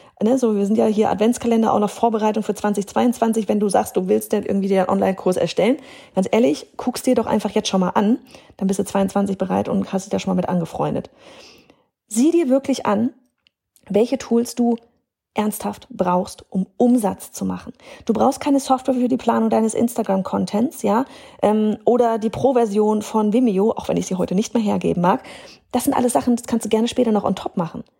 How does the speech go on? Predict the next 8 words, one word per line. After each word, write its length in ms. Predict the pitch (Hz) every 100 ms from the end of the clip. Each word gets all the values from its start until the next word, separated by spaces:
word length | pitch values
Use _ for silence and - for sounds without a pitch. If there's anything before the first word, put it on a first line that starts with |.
| _ _
ja. 160 | 208 254 - - _
Wie 80 | 247
wir 140 | 262
un-, 160 | 247 240 -
den 260 | - 220
Instagram-Content 760 | - 349 311 233 - 208 208 214
zum 100 | 220
Beispiel, 440 | 208 - 240 -